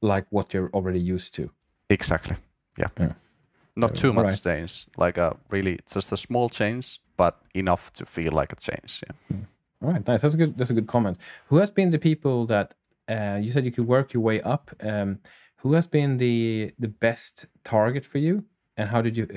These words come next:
Speaker 1: how did you find, 'cause you probably have a certain type of, uh, function or a certain type of, uh, uh, title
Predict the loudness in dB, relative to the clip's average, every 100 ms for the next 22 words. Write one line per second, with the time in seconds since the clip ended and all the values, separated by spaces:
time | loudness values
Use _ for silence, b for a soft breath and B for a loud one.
0 | -2 -2 -2 -2 0 0 -2 -4 0 2
1 | 2 0 -2 -4 0 0 0 -2 -2 -4
2 | -8 -18 -14 -6 -4 0 2 2 0 0
3 | 0 0 -2 -2 -4 -6 -6 -6 -8 -8
4 | -10 _ _ _ _ _ _ -10 -8 -2
5 | 0 0 0 -6